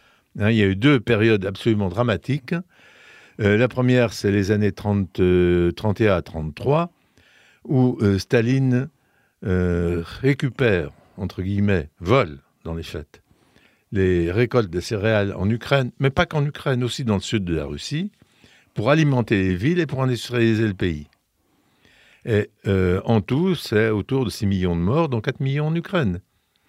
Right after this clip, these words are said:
C'est ce qu'on appelle l'extermination par la faim, que les Ukrainiens qualifient de génocide. Et en ukrainien, c'est ce qu'on appelle l'Holomodor.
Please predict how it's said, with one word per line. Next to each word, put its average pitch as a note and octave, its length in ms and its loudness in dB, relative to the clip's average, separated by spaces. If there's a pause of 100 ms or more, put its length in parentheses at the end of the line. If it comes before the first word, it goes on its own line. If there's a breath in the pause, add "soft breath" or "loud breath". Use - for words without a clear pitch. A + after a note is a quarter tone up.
(260 soft breath)
C'est G2 140 -4
ce - 60 -8
qu'on G#2+ 140 2
appelle B2+ 280 0
l'extermination A2+ 800 -2
par E2+ 220 -2
la D#2 100 -4
faim, C#3+ 380 -2 (1080 soft breath)
que C3 100 4
les G2+ 600 4
Ukrainiens G2 400 0
qualifient F#2+ 480 -2
de D2 420 -8
génocide. G2+ 640 -2 (560 soft breath)
Et G2+ 120 -2
en F#2+ 160 2
ukrainien, G2+ 420 0
c'est F2+ 300 -2
ce - 100 -12
qu'on F2 140 -4
appelle G2+ 220 -2
l'Holomodor. G#2 880 0